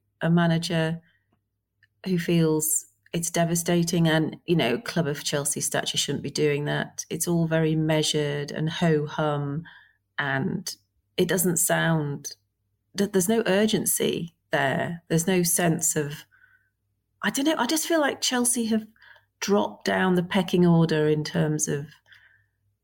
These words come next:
cachet since he took over, because he doesn't, he doesn't act like they should be winning all the time. And that, isn't that part of it when you're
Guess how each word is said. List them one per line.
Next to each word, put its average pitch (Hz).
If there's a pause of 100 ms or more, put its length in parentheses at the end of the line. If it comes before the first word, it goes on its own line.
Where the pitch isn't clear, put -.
(140)
cachet 185
since 170
he -
took 170
over, 185
because 170
he 214
doesn't, 214
he 190
doesn't 214
act -
like 160 (760)
they 180
should 165
be 160 (120)
winning 190
all 147
the -
time. 151 (200)
And 180
that, -
isn't 214
that -
part 202
of 247
it - (200)
when 190
you're 180